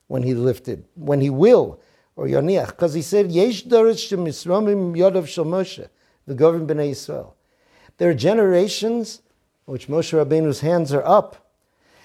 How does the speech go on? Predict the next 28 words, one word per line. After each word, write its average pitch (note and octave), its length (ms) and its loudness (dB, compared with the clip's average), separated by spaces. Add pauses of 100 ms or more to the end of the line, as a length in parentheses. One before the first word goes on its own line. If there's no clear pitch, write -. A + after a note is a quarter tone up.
(420)
And C3+ 100 -2
he C3+ 100 2
says, D#3 920 4 (920)
"And C3 320 -4
there's B2+ 320 2
time, D3 360 -2
and C#3 180 -2
when C3 360 0
Am F#3+ 200 0
Yisrael D#3+ 380 0
misgaber D3 640 2
b'Torah, F3+ 760 0 (520)
that F3 260 0
means E3 360 -2
Moshe D3 260 -2
Rabbeinu's C3 480 -2
hands B2 300 -2
go G#2 200 -8
up." - 220 -16 (640)
Yoniach C3+ 800 0 (680)
is A2 220 -12
when B2 200 -2
we A#2+ 120 -2
weaken A#2+ 560 -4 (460)
our A#2 120 -4
grip B2+ 300 -2
on A#2 160 -2
Torah. F2+ 380 -14